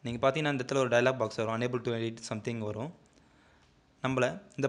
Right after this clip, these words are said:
பாஸ்வேர்டு நம்ம ரிமூவ் பண்ணா மட்டும்தான் இந்த Excel ஃபைலை நம்மளால எடிட் பண்ண முடியும். நீங்க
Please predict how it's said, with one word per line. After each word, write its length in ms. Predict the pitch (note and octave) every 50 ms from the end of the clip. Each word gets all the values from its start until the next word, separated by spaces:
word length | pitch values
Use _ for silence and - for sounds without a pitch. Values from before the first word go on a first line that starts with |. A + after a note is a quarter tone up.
| C3 C#3+
பாஸ்வேர்டு 300 | D3+ E3 E3+ G3+ F3+ F3+
நம்ம 140 | E3 D#3 D3 C#3
ரிமூவ் 180 | C#3 D3+ E3+ D#3 E3
பண்ணா 160 | D#3 D3+ D3 C#3
மட்டும்தான் 340 | C#3 C#3+ C#3 C#3+ D3+ D#3+ D#3 - - - - - C3+
இந்த 180 | C#3 C3+ B2+ B2+ A#2+ A#2 A2 A2 - - - - C3
Excel 220 | B2 - - C#3 C3
ஃபைலை 180 | C#3 B2+ B2 A#2+ A#2
நம்மளால 320 | A2+ A#2+ B2+ B2+ A#2+ A2+
எடிட் 180 | A#2 B2+ C#3+ -
பண்ண 120 | C#3 B2 A#2 A2
முடியும். 260 | G#2 A2 B2 D#3 - - - - - - - - -
நீங்க 140 | C3+ C#3 C#3+